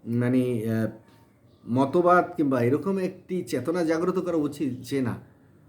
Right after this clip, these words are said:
আমার দুর্নীতি করাটা সঠিক নয়। কারণ এই পৃথিবীতে আসছি কতদিন, চলে যাবো একদিন, সবাইতে রেখে যাবো। তা আমার এই দুর্নীতি করে বাড়ি, গাড়ি, সম্পদ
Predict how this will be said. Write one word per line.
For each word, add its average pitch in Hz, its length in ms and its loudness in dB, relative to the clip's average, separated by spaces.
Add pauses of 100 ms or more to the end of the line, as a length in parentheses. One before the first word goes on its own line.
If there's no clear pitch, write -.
(220)
আমার 175 380 0
দুর্নীতি 131 340 2
করাটা 104 360 -8
সঠিক - 340 -14 (140)
নয়। - 100 -20 (500)
কারণ 139 160 0
এই 135 160 4
পৃথিবীতে 131 420 0
আসছি 113 440 -6
কতদিন, 131 420 -6 (160)
চলে 113 220 -2
যাবো 104 160 -2
একদিন, 107 300 -6 (480)
সবাইতে 220 340 -2
রেখে 123 240 0
যাবো। 92 260 -8 (200)
তা 147 100 -12
আমার 170 340 -2
এই 147 80 4
দুর্নীতি 143 440 0
করে 131 480 0
বাড়ি, 117 340 0
গাড়ি, 113 320 0
সম্পদ 127 360 -10